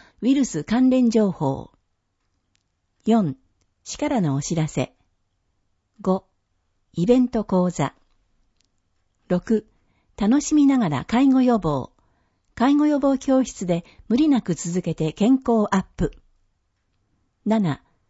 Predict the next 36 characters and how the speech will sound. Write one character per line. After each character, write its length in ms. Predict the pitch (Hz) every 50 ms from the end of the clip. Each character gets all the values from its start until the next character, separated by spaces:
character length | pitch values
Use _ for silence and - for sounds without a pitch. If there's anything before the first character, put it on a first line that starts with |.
| _ _ _
施 100 | - -
設 300 | - 294 285 - - 185
の 180 | 156 139 - -
イ 120 | - 160 156
ベ 140 | 202 226 226
ン 80 | 214
ト 280 | - - 180 170 - _
講 260 | - 180 180 185 180
座。 260 | 165 - 151 - - _ _ _ _ _ _ _ _ _ _ _ _ _ _ _ _ _ _ _ _ _ _ _ _ _
八、 420 | - 185 - - 208 202 - _ _ _ _ _ _ _ _ _ _ _ _
五 140 | - 240 269
月 280 | 294 302 294 - - 170
の 200 | 151 147 165 -
施 80 | -
設 280 | - 269 285 - - 180
の 140 | 156 139 139
休 240 | - - 233 240
館 300 | 220 - 226 220 196 160 143
日。 180 | 156 143 - _ _ _ _ _ _ _ _ _ _ _ _ _ _ _ _ _ _ _ _ _ _ _ _ - - -
九、 340 | - - 262 240 180 - - _ _ _ _ _ _ _ _ _ _ _ 220
伝 240 | 208 214 247 247 247
言 240 | 233 214 214 208 185
板。 320 | 175 170 160 151 139 - - _ _ _ _ _ _ _ _ _ _ _ _ _ _ _ _ _ _ _ _ _ _ _ _ _ _
十、 320 | - 208 220 208 175 139 - _ _ _ _ _ _ _ _ _ _ _ _ _ -
令 200 | 233 269 302 294
和 140 | 233 180 180
三 300 | - - 202 214 214 202
年 220 | 196 202 185 147
度 200 | 139 143 - - -
施 160 | - - 190
政 300 | - - 269 285 277 226
方 180 | 247 269 269 254
針 220 | - - 170 151 143
の 180 | 139 127 123
概 320 | 151 160 165 175 170 165 165
要。 320 | 156 151 135 131 -